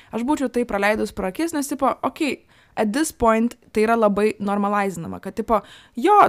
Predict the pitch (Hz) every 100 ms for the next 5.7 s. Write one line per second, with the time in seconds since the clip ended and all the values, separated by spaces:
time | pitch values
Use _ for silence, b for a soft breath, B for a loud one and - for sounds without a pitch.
0 | - 233 285 277 202 185 196 269 233 220
1 | 208 202 202 208 202 - 202 202 - -
2 | 202 - 220 240 214 196 185 185 190 185
3 | 185 202 196 202 185 202 196 B B B
4 | B 196 190 190 196 - 233 - 202 262
5 | 247 220 208 208 226 - -